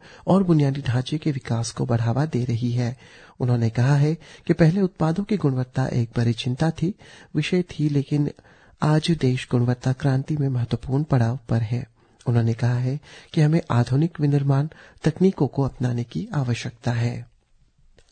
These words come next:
सूचना और प्रसारण मंत्रालय के सचिव संजय जाजू ने कहा है कि मुंबई में एक से चार मई तक आयोजित होने वाले विश्व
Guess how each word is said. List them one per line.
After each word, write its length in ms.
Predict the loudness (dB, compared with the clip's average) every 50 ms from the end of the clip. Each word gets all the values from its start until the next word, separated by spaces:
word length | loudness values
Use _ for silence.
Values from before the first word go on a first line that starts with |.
| _ _ _ _ _ _ _ 0
सूचना 360 | 4 6 6 6 6 4 4
और 60 | 4
प्रसारण 400 | 4 2 2 2 2 2 4 4
मंत्रालय 440 | 4 2 2 2 2 0 2 2 0
के 140 | 0 -2 -4
सचिव 300 | -4 -4 -4 -2 -4 -4
संजय 400 | -2 -2 -2 -2 0 0 0 -2
जाजू 380 | -2 -2 -2 -4 -2 -2 -2 -2
ने 120 | -2 -2
कहा 280 | -2 -2 -2 0 0 0
है 200 | 0 0 -2 -4 -8 -14 -20 -20 -4 0
कि 80 | 4 4
मुंबई 340 | 6 6 4 4 2 2 2
में 200 | 2 2 2 0 0
एक 180 | -2 -4 -4
से 140 | -6 -6 -6
चार 300 | -4 -4 -2 -2 0 0
मई 140 | 0 -2 -2
तक 260 | -2 -4 -4 -4 -2
आयोजित 400 | -2 -2 -2 -2 -2 -4 -4 -2
होने 220 | 0 2 2 2
वाले 300 | 2 2 0 0 -2 -4 -6 -8 -16 -20 -20 -20 -20 _ _ _ _ _ _ _ _ _ _ _ -2
विश्व 400 | -2 -2 -2 0 0 0 0